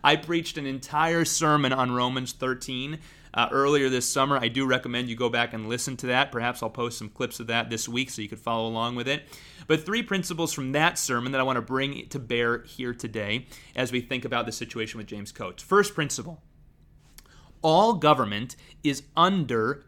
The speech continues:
God's authority and is ultimately held accountable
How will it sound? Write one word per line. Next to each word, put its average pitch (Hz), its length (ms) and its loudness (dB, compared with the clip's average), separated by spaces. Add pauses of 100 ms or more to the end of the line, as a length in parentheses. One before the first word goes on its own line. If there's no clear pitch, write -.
(140)
God's 143 420 2
authority 135 800 -2 (260)
and 147 140 2
is 139 160 -2 (100)
ultimately 208 640 0
held 151 380 2
accountable 135 840 -2